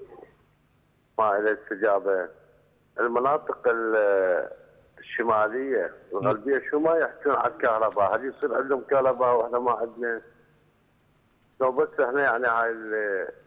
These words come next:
اللي احنا ما عندنا. يعني انا اليوم سكر صعد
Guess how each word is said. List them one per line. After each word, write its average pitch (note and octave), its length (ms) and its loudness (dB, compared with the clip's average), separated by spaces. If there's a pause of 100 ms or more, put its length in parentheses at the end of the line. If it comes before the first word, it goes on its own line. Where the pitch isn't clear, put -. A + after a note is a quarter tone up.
(260)
اللي G#2+ 160 0
احنا A#2 180 -2
ما A2 120 0
عندنا. E2+ 380 -6 (680)
يعني A2+ 180 0
انا C3+ 60 2
اليوم C#3+ 360 0
سكر C#3+ 380 -2
صعد B2+ 220 0